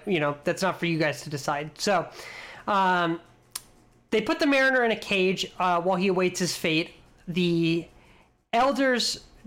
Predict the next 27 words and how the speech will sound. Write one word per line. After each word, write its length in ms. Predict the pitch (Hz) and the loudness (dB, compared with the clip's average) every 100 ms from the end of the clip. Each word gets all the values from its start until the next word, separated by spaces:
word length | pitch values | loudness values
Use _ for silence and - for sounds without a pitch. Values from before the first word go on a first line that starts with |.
| 180 - | -16 -2
do 200 | 247 262 | 0 2
decide 340 | 240 233 202 | 2 2 2
that 100 | 202 | 2
he's 180 | 185 175 | 0 0
gonna 160 | 208 175 | 0 0
be 100 | 175 | 0
recycled 680 | 156 - 160 160 170 180 202 | 0 0 0 0 -2 -2 -2
into 320 | 196 175 170 | -2 0 0
the 80 | 165 | 0
recycling 560 | 147 175 160 - 156 | 0 0 0 0 0
pit, 240 | 135 170 170 | 0 -2 -2
which 180 | 165 180 | -2 0
is 140 | 160 | 0
something 280 | 233 220 208 | -2 0 0
that 100 | 175 | 2
we 80 | 175 | 0
see 360 | - 185 165 - - - - | 0 0 0 -2 -14 -14 -2
as 180 | 190 - | -2 0
he 80 | 185 | -2
cruises 400 | 180 185 156 147 | 0 0 0 2
into 280 | 165 - 156 | 0 0 0
the 140 | 151 | 0
atoll. 420 | 151 156 156 143 | 0 -2 -2 0
I 100 | 147 | 0
forgot 260 | 143 156 147 | -2 -4 -2
to 40 | 147 | 0
mention, 440 | 160 160 156 | 0 0 -2